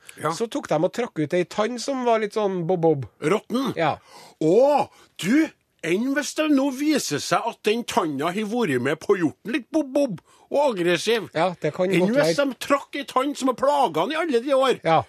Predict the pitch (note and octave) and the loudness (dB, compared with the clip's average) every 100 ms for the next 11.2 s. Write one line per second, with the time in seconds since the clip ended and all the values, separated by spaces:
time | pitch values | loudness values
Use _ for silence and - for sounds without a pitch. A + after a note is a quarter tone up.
0 | - - - A3 C4+ B3 A3+ B3 - A3+ | -6 -12 -2 -2 0 0 2 0 -2 -2
1 | A#3 - A#3+ F#3+ G3+ G#3+ A#3 A3 C#3+ E3+ | -2 0 -2 0 0 0 2 2 4 2
2 | - A#3+ G#3+ D3+ B2+ B2 D3 G#3+ G3 - | 2 -2 -2 -2 -2 -2 -2 -4 -4 -4
3 | G3+ A3 F#3+ - B3 A#3 F3 F#3 G#3+ F3 | -4 -4 -8 -6 -4 -2 0 0 0 0
4 | F#3+ G#3+ D4 F3 - B2+ B2 B2+ A#2 - | 0 -2 -2 -6 -6 -2 0 0 -4 -10
5 | - - A#3 A3+ A#3+ - - B3+ B3 B3 | -8 -2 0 0 -4 -6 -4 0 2 0
6 | A#3 F3 G3 C4+ - - - E3 D#3+ E3+ | 0 0 0 0 -6 -20 -6 -2 -2 -2
7 | G3 C4 F#3 A#3+ C#4+ - - C3+ G3 G3+ | 0 4 4 2 -2 -10 -10 -2 0 0
8 | A3 - A3 B3 - E3+ D3+ D#3 D3 - | -4 -4 -2 -2 0 0 0 -2 -6 -4
9 | D3 D#3 A3 A3+ _ E3+ D#3+ D#3+ F3+ G3 | 0 2 0 -4 _ -4 -2 0 -2 0
10 | F#3+ C3 - E3+ - G#3 E3 B2+ D#3 E3 | -2 -2 -2 -6 -4 -6 -6 -4 -2 0
11 | F3+ - | 0 -4